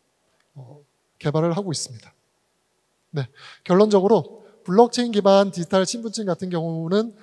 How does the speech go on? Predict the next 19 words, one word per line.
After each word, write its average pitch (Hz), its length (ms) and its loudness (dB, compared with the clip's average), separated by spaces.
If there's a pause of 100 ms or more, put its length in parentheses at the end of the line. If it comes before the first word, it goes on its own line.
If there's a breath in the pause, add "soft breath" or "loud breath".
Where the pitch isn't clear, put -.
(180 loud breath)
블록체인에 202 640 0
여러 165 200 0
가지 220 180 -2
서비스를 214 360 -6
우리가 165 200 -4
만들 151 240 -6
수 175 100 -10
있는데 151 340 -4 (280 soft breath)
그 165 160 -6
서비스를 208 720 -4 (300 soft breath)
활성화시키는데 214 1000 -6
굉장히 170 240 -6
중요한 165 300 -6
역할을 160 280 -6
하게 190 200 -6
될 135 100 -8
거고 175 360 -6 (280 soft breath)
그러기 185 300 0
위해서는 185 460 -4